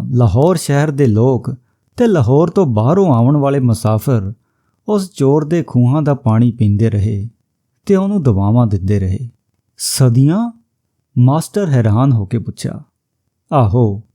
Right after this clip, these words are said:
ਬਾਬੇ ਭੋਜ ਮਾਸਟਰ ਦੀਆਂ ਅੱਖਾਂ ਵਿੱਚ ਵੇਖ ਕੇ ਕਿਹਾ, "ਇਹ ਗੱਲ ਕੋਈ ਚਾਰ ਸਦੀਆਂ ਪੁਰਾਣੀ ਏ, ਪਰ ਸੱਚੀ ਏ।"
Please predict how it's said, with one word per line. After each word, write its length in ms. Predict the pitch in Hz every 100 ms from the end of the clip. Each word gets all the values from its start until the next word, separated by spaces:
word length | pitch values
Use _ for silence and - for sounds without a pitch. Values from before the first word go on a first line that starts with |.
| _ _ _ - 135
ਬਾਬੇ 340 | 175 175 196
ਭੋਜ 320 | 196 127 123
ਮਾਸਟਰ 400 | 135 117 110 143
ਦੀਆਂ 240 | 131 139 104
ਅੱਖਾਂ 240 | - 123
ਵਿੱਚ 220 | 127 117
ਵੇਖ 240 | 101 107 -
ਕੇ 140 | 120
ਕਿਹਾ, 360 | 104 104 120 - _ _ _ _ _ _ _ -
"ਇਹ 220 | 202 233
ਗੱਲ 280 | 185 147 170
ਕੋਈ 220 | 180 202
ਚਾਰ 380 | 196 - 135 156
ਸਦੀਆਂ 400 | - 123 120 135
ਪੁਰਾਣੀ 460 | 123 110 101 104 98
ਏ, 160 | 95 147 _ _ _ _ _ _ -
ਪਰ 120 | 233
ਸੱਚੀ 460 | - 120 - 135
ਏ।" 140 | 95